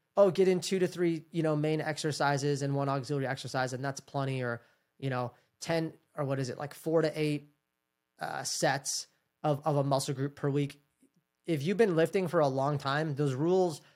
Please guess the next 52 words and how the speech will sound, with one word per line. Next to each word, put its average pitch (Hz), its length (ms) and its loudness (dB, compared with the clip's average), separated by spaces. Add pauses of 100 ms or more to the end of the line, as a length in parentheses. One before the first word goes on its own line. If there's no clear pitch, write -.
those 156 180 0
general 165 400 4
rules 147 400 4
might 135 260 0
not 123 180 -4
apply. 117 320 -6
I'm 117 120 -12
just 127 180 -8 (240)
being 131 200 -2
super 139 300 -4
honest 117 340 -6
with 123 180 -12
you. 113 160 -10 (300)
And 175 140 4
there's 202 140 6
other, 196 280 6
other 202 180 6
muscle 170 260 6
groups 147 180 0
on 151 80 2
my 135 100 4
body 135 260 2
that 139 140 0
are 127 80 0
weak 165 320 0
that 135 240 2
I 151 100 0
could 139 220 -4
do 151 320 4
that 127 240 0
with, 135 260 -4
and 123 180 -8
they 127 120 -4
could - 180 -6
totally 143 300 2
grow, 160 260 6
but 131 220 -4 (220)
there's 190 140 2
also 170 240 6
some 135 260 0
that 120 200 -4
you're 131 100 -8
gonna 135 120 -2
need 127 100 -2
to 131 60 -2
beat 131 160 -2
up 123 120 -4
a - 20 -10
little 120 180 -4
bit 117 140 -10
more. - 220 -8 (560)
Um, 139 400 4